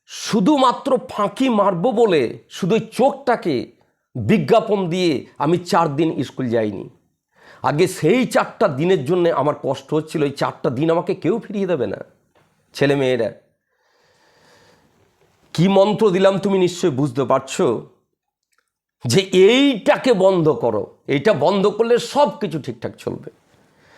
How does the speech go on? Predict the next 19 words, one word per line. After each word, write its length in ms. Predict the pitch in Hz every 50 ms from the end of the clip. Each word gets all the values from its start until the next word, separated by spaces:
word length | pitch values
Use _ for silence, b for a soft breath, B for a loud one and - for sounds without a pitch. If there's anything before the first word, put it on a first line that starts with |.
| b b b b b b b
এই 280 | - 151 220 285 285
ফাঁকিবাজি 580 | 214 - - 254 240 - 254 247 247 247 220 240
যেদিন 440 | 165 139 180 190 196 262 262 254 180
তোমার 240 | 254 220 220 196
বন্ধ 300 | 170 156 160 165 165 151
হবে, 500 | 135 127 117 147 156 180 165 120 104 - - _ _ _ _ _ _ _ _ _ _ _ _ _ _
সেদিন 400 | - - - 185 180 190 240 214
কারো 220 | - 233 220 226
বই 340 | 196 147 131 170 208 240 254
পড়ে 240 | 208 240 247 247 240
কিছু 220 | 247 254 - 247
করতে 300 | 214 226 226 233 233 226
হবে 240 | 185 165 165 151 151
না, 180 | 135 120 113 - - b b b b b b b b
সেদিন 400 | - - - 175 175 175 226 220 202 196 196
নিজেই 380 | 202 190 160 202 233 240 254
নিজে 200 | 247 247 208 226
জাগতে 340 | 196 202 180 175 156 143 165
পারবে 560 | 131 151 156 156 151 156 165 135 113 - -